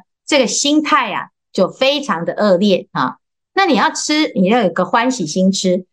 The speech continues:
但是如果放太久，它已经馊掉了、坏掉了，那也不要硬吃啊。啊，所以呢，不是不能吃，是可以吃，而且呢，吃了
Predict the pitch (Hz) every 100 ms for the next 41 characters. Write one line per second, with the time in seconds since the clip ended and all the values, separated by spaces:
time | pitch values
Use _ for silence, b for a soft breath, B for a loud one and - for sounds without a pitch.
0 | _ - 415 392 359 226 262 392 392 247
1 | 175 320 302 294 320 262 - 170 139 151
2 | - _ _ - 330 254 311 294 - 311
3 | 320 330 320 302 247 190 156 - 330 349
4 | 294 202 302 277 226 190 - _ _ 285
5 | 240 180 226 233 359 285 220 - 262 269
6 | 247 247 - _ _ _ 196 180 - 269
7 | 285 208 190 - _ _ - 220 311 -
8 | 349 277 185 196 - 233 240 254 - -
9 | 226 208 175 220 294 - - 202 190 -
10 | - _ - 247 262 190 185 185 190 _
11 | - - 269 269 190 -